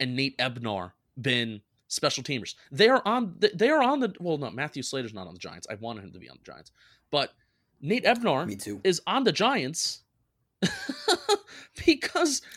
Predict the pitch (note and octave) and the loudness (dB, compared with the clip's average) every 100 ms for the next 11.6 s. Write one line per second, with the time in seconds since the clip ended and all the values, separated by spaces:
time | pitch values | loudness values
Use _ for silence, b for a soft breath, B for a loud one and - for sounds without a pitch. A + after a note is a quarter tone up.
0 | - C#4 A3+ C4+ C4 E3+ G3 D#4 D4 F#3 | 0 2 4 2 0 0 2 2 2 -2
1 | E3 G3+ G#3 G3+ F3 D4 - B B G3+ | -4 -2 0 0 2 2 0 B B 2
2 | G3+ E3+ B3 A3 A#3+ D#4+ - - D3 G3+ | 4 2 0 2 2 0 -2 -4 -4 -2
3 | F#3 G3+ G#3 G#3+ F#3+ G3+ B3 - E3 D3+ | 0 -2 -2 -2 0 2 2 0 -4 -2
4 | E3+ - E3+ - - D#4 - - b b | -2 -4 -6 -4 0 0 -2 -10 b b
5 | b b b E3+ F3 E3+ E3 - _ G#3 | b b b -2 -2 -2 -6 -12 _ -8
6 | - G3 F#3 - _ _ _ _ _ _ | -4 0 0 0 _ _ _ _ _ _
7 | _ D#3 A3 A#3 - A#3 C#4+ F3 D#3 D#3 | _ 0 0 0 -4 -4 -4 -4 -4 -6
8 | F3+ F#3+ F3+ D#3+ F3 F3 E3+ D3 A#3 C4+ | -4 -4 -4 -4 -4 -4 -6 -6 -4 -4
9 | G3+ F#3 b b b _ D3 G3+ A3+ C#4 | -4 -8 b b b _ -6 -2 -2 -2
10 | G#3+ C#3+ A#2+ B2 B2 C3+ E3 A3 F#3 G3 | -4 -4 -6 -6 -4 -2 0 0 2 0
11 | D#3+ D3+ B3+ E3+ C3+ F#3+ | 0 0 0 0 -2 -4